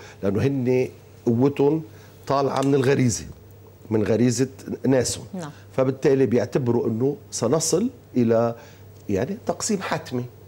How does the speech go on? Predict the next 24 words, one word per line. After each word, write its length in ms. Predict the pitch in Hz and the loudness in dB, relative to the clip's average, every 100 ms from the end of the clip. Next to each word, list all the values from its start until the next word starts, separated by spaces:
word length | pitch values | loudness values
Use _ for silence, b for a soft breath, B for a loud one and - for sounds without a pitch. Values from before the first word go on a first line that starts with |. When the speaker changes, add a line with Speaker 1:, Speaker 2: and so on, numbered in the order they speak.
| - | -16
Speaker 2:
مم. 160 | 165 147 | -14 -2
Speaker 1:
من 180 | 147 180 | 2 2
بضل 540 | - 117 123 156 185 | 0 -8 -4 0 0
في 140 | 165 135 | 2 2
ليرة 260 | 131 113 | 2 2
لبنانية 500 | 104 92 101 127 147 | 0 -2 -2 2 2
على 200 | 101 87 | 0 -2
راسي، 260 | 101 135 113 | -2 -2 -2
بضل 180 | 95 98 | -2 -2
في 100 | 95 | -2
جيش 220 | 98 - | -4 -4
لبنان 180 | 104 - | -4 -4
على 140 | 92 | -2
راسي، 260 | 127 202 220 | -2 -2 0
بس 180 | 226 - | -2 0
بنرجع 460 | 226 180 180 196 - B B 143 | 0 2 2 0 -4 B B 0
لتركيبة 800 | 180 180 175 - 180 156 165 165 | 0 2 0 0 -2 2 0 0
حقيقة 560 | - 175 135 135 175 - B B - | 0 2 2 2 -2 -2 B B 0
إذا 280 | 123 92 101 | 2 2 2
ما 180 | 107 135 | 2 2
جرت 480 | 110 175 165 - | 2 2 2 0
الانتخابات 840 | 104 95 98 95 - 90 113 160 - - | -4 -4 -8 -8 -8 -2 0 0 0 -6
باستحقاقها. 920 | 90 - - - - 107 104 139 185 - B B B B 98 | -6 -6 -10 -14 -2 0 0 -2 -4 -10 B B B B 0
يعني، 500 | 127 107 101 80 | 2 2 -2 -6